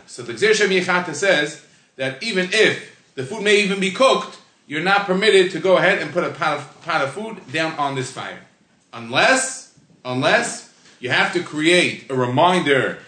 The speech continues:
not to do this chitui. How do you do that? Well, either you clear away the gecholim. So if the gecholim are all clear to the side, there's nothing to mix around. They're just not even there anymore. Or,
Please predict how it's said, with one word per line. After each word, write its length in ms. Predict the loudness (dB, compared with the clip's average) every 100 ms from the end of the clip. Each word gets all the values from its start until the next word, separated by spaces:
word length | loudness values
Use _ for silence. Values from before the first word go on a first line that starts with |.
| _ _ _
not 420 | -2 0 0 -2 -16 _
to 120 | -10
do 180 | -6 -4
this 340 | -4 -4 -12 _ _
chitui. 580 | -10 -8 -2 0 0 -4 -12 _ -6
How 140 | -4
do 60 | -2
you 120 | -4
do 120 | -2
that? 280 | 0 0 -2 -14 _
Well, 140 | -16 -8
either 140 | -4
you 120 | -4
clear 200 | -4 0
away 120 | 0 0
the 160 | -6
gecholim. 380 | -8 -10 -10 -12
So 120 | -14
if 60 | -12
the 60 |
gecholim 340 | -10 -4 -4 -2
are 40 |
all 180 | -2 -4
clear 200 | -4 -8
to 80 | -6
the 100 | -6
side, 400 | 0 2 2 -2 -12 _ _ _
there's 120 | -12 -4
nothing 320 | -4 -4 -8
to 80 | -4
mix 220 | -4 -4
around. 260 | -8 -8
They're 80 | -10
just 160 | -10 -8
not 120 | -6
even 160 | -6 0
there 160 | 2
anymore. 280 | 0 -4 -10 -16 -8
Or, 580 | -2 2 4 2 -2